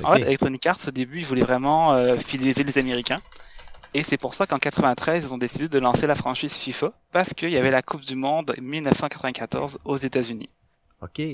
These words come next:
Speaker 1: Pour eux, c'était vraiment une façon de, les Américains, ils vont voir, ils vont entendre parler du, du soccer, du football, ils vont... on va créer une licence, ils vont adorer ça.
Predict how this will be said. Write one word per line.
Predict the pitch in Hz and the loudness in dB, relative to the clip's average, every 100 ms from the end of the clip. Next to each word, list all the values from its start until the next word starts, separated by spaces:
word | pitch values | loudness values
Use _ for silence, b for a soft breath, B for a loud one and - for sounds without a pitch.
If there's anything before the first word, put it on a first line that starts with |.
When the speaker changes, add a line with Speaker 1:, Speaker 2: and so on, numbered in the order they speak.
| 90 73 - | -8 -12 -6
Speaker 1:
Pour | 123 147 | 0 0
eux, | |
c'était | 160 120 | 0 0
vraiment | 120 127 143 | 2 2 0
une | |
façon | 117 113 131 139 | 0 -4 -2 -4
de, | 127 120 131 139 b b b _ - | -2 -2 0 -2 b b b _ -12
les | 131 131 143 | 0 2 4
Américains, | 135 135 143 147 | 2 2 2 2
ils | 139 | 2
vont | 120 | 2
voir, | 117 117 | 2 2
ils | |
vont | 120 | 2
entendre | 120 139 | 2 2
parler | 139 135 | 2 0
du, | 131 123 | 0 -8
du | - - - | -10 -8 -4
soccer, | 120 - 127 156 151 | -2 2 4 4 2
du | - | -10
football, | - 117 123 135 147 - b b _ _ - | -10 -4 2 4 2 -2 b b _ _ -4
ils | |
vont... | - | -2
on | 120 | -2
va | 113 | -2
créer | - 143 | 2 2
une | |
licence, | 139 - 135 139 139 | 2 0 2 0 4
ils | 131 | 2
vont | 123 123 - _ _ _ _ _ - | 2 -6 -8 _ _ _ _ _ -6
adorer | 117 120 | -2 0
ça. | 113 - | 0 -6